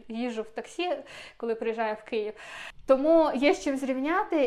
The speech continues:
і я щ-, я вважаю, що це така, в принципі, позитивна історія про те, що скрізь є люди, які можуть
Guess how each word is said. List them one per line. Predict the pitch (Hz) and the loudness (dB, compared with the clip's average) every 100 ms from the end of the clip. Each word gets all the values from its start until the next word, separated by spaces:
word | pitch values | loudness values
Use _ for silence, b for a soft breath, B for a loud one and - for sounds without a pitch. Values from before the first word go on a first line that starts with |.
| 269 | 0
і | 269 269 262 | -2 0 0
я | 269 | 0
щ-, | 269 254 | -2 -4
я | 254 254 | -2 -2
вважаю, | 240 233 254 262 247 | -4 -2 0 0 -2
що | 247 | -6
це | 247 | -10
така, | 240 240 240 226 | -10 -4 -2 -2
в | 220 - | -6 -8
принципі, | 269 339 - 226 | -6 -6 -8 -10
позитивна | - 220 226 233 220 214 | -8 -6 -6 -6 -6 -10
історія | 214 - 320 349 269 | -12 -4 -2 0 -2
про | - 214 | -6 -12
те, | 240 | -10
що | 226 - 233 220 214 | -10 -8 -6 -6 -8
скрізь | - 247 277 269 254 | -10 -4 -4 -4 -6
є | 220 | -8
люди, | 214 247 233 | -6 -10 -8
які | 208 196 - 226 214 | -8 -10 -12 -8 -6
можуть | 208 226 240 233 392 | -6 -6 -6 -8 -10